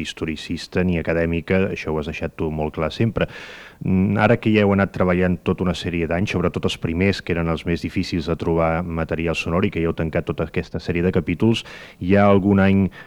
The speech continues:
que tu hagis estat, o una vegada que l'has pogut escoltar, que estiguis especialment satisfet de, de com hagi quedat, o algun període en concret que diguis, «Doncs mira, eh, hem aconseguit, <coughs> doncs, uns bons documents discogràfics,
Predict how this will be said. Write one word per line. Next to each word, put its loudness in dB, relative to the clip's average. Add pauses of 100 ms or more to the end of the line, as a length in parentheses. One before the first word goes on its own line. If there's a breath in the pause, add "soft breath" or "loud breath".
(200 loud breath)
que 4
tu 2
hagis -2
estat, 0
o 0
una 4
vegada 2
que 0
l'has -2
pogut -2
escoltar, -2
que 0
estiguis -4
especialment 0
satisfet -2
de, 2 (160)
de 0
com 0
hagi -2
quedat, 0
o 6
algun 4 (140)
període 6 (420 loud breath)
en 0
concret 2
que 2
diguis, 2
«Doncs 0
mira, 6
eh, -2 (160)
hem 4
aconseguit, 4
<coughs> 4
doncs, 4 (100)
uns 2
bons 4
documents 4
discogràfics, 2